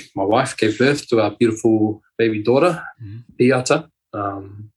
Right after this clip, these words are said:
Speaker 1: but yeah, wouldn't, wouldn't change it for the world.
Speaker 2: Yeah, I guess, um, obviously there are a lot of things that, uh, covid impacted, but looking at the positives, you, uh,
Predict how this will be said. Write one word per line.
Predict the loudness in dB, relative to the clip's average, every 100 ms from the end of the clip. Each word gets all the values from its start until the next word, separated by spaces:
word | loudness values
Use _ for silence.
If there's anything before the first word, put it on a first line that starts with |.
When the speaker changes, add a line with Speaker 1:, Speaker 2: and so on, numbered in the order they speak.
| _ _ _ _ _ _ _ _ _ _ _ _ _ _
Speaker 1:
but | -4
yeah, | 0
wouldn't, | 2 2 -2 -4
wouldn't | -2 0
change | 2 0
it | -2
for | 2
the |
world. | 4 4 -2 -18 _ _
Speaker 2:
Yeah, | -2 0 0 0
I | 0
guess, | 2 2 2
um, | 0 0 -6 _
obviously | 0 0 0 0 0
there | 2 4
are | 4
a | 4
lot | 2
of | 2 -2
things | -4 0 0 2
that, | 0 0 -6 _ _ -6
uh, | -4
covid | 0 0 2 2
impacted, | 0 0 -2 -4 -2
but | -4 -4 -10 -10 -2
looking | 2 2
at | 0
the | -4
positives, | -2 -2 0 0 0 -4 -2
you, | 0 2
uh, | 2